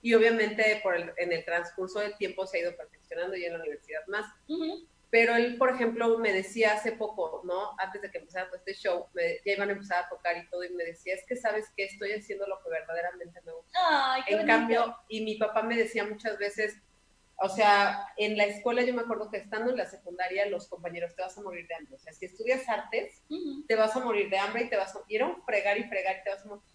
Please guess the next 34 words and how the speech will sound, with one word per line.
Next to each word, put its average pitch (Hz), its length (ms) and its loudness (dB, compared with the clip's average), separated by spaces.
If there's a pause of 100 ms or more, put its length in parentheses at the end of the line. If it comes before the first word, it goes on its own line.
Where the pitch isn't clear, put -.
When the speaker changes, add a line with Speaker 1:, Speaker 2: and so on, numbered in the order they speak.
(160)
Speaker 1:
Bueno, 285 260 8
pues 277 140 -4
te 254 100 2
mueres 269 300 4
feliz, 262 400 -2
¿no? 254 220 4
Porque 339 220 2
Speaker 2:
Ujú. 311 120 2
Speaker 1:
estás 277 160 2
haciendo 262 260 0
lo 254 140 0
que 262 80 -6
te 254 200 -2
gusta 247 200 -4
y 247 80 0
lo 226 120 -4
que 202 100 -8
hemos 214 180 -4
dicho, 311 380 -2
Speaker 2:
Ujú. 285 140 -2
Speaker 1:
el 302 140 2
dinero 196 400 0
sigue 185 320 -4
al 208 100 0
gozo. 262 200 4 (340)
Speaker 2:
Es 233 300 -4
correcto. 269 460 -2
Speaker 1:
O - 20 -2
sea, 247 240 4
el 226 240 6
dinero 240 420 4
sigue 220 320 -6
al 220 140 0
gozo. 247 420 0